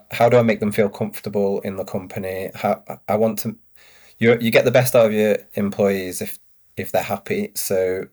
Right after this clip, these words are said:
I wanna make sure that they're happy. I wanna make sure that obviously that they're, they're delivering on what they need to do, but if you've got happy employees, then you, you, you're generally gonna be getting employees that are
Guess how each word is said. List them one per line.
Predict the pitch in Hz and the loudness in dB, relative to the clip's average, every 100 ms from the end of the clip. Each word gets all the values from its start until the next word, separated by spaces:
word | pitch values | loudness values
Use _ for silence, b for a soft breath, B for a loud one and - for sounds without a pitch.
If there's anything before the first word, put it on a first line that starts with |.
| _ | _
I | 104 | 2
wanna | 104 104 | 2 2
make | 95 - | -2 -2
sure | 104 95 90 | 0 0 -2
that | 90 | -4
they're | - 90 | -4 -4
happy. | - 101 - 92 92 | -4 -8 -8 -6 -4
I | 92 | -4
wanna | 95 95 | -4 -4
make | 95 - - | -6 -6 -6
sure | - 92 | -4 -2
that | 92 - - b b b - | -2 -4 -8 b b b -12
obviously | 101 - 95 | -8 -6 -4
that | |
they're, | 92 95 - _ _ - | -2 -2 -4 _ _ -6
they're | 98 - | -6 -4
delivering | 104 101 101 95 95 98 _ _ | -2 -2 -2 -6 -6 -12 _ _
on | 95 90 90 - | -8 -6 -12 -16
what | - 95 | -12 -10
they | 95 | -8
need | 92 87 | -8 -10
to | - | -8
do, | 104 98 | -8 -8
but | 90 87 - _ b b b - | -6 -4 -6 _ b b b -12
if | - | -10
you've | 101 | -2
got | 101 - | -2 0
happy | 101 - 98 | -4 -4 -10
employees, | 90 87 87 87 87 87 87 - | -10 -8 -6 -4 -6 -8 -8 -6
then | 92 92 90 90 - | -6 -8 -12 -14 -12
you, | 101 92 90 - _ _ _ - | -12 -8 -10 -10 _ _ _ -18
you, | - 82 | -16 -14
you're | 104 101 | -12 -6
generally | - 104 95 92 92 | 0 0 0 -6 -4
gonna | 92 90 | -6 -6
be | 85 90 | -10 -8
getting | - 82 90 | -6 -4 -6
employees | 85 - 90 87 90 - | -10 -8 -6 -8 -10 -6
that | 90 | -6
are | 92 | -6